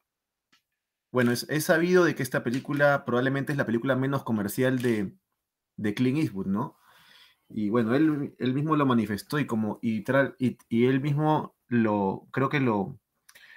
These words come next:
lo categoriza como su proyecto más ambicioso, ¿no? Porque él estuvo tras esa película por años, o sea, por, con ese proyecto, lo tu-, igual que Los Imperdonables también, que fue una película que estuvo por años, ¿no?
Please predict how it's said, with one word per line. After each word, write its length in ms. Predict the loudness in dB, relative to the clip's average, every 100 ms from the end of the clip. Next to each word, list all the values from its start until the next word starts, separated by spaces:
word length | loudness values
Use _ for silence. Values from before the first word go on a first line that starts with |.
| -20 _ _
lo 440 | -16 -6 -4 -2 -2
categoriza 640 | -4 -4 -2 0 0 -2
como 180 | -2 -2
su 140 | 0 0
proyecto 380 | 2 2 2
más 200 | 0 0
ambicioso, 640 | 0 0 0 2 0 0 -4
¿no? 260 | -4 -4 -14 -20 -20 -20 _ _
Porque 600 | -4 -2 -2 -2 0 2
él 80 | 2
estuvo 520 | 0 -2 0 2 2
tras 300 | 4 4 4
esa 280 | 0 0 0
película 600 | 0 -2 0 2 2 2
por 160 | 0 4
años, 420 | 4 2 -2 -10
o 60 | -10
sea, 220 | -6 -6
por, 340 | -6 -10 -10 -16 _
con 160 | -10 -8
ese 180 | -6 -4
proyecto, 560 | -4 -2 0 -2 -2 _ _ _ _ _ _ _ _ _ _
lo 220 | -4 -4
tu-, 140 | -4 0
igual 220 | 10 10
que 120 | 10
Los 120 | 4
Imperdonables 520 | 4 4 6 8 6 4
también, 240 | 2 2
que 80 | 2
fue 100 | 0
una 140 | 2
película 240 | 2 2 2
que 80 | 0
estuvo 240 | 0 2
por 100 | 4
años, 220 | 4 2
¿no? 220 | -2 -2